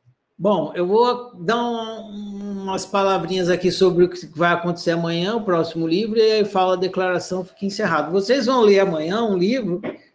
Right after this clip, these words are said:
que é, é um dos livros que eu acho que é o melhor,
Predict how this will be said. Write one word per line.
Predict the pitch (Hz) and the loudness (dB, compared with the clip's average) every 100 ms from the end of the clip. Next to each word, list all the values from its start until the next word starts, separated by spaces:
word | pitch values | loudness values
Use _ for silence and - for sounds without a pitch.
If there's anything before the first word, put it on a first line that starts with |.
| _ _ _ | _ _ _
que | - 208 254 262 - - | -6 -2 0 0 -4 -12
é, | 165 165 160 - - _ _ _ _ _ | -4 -2 -2 -6 -12 _ _ _ _ _
é | 175 | -4
um | 202 | -2
dos | 220 220 | -2 0
livros | 196 233 | 2 0
que | 233 | 2
eu | 233 | 2
acho | 214 233 | 2 0
que | |
é | 233 | 2
o | |
melhor, | 254 277 233 214 180 - | 2 2 4 6 4 0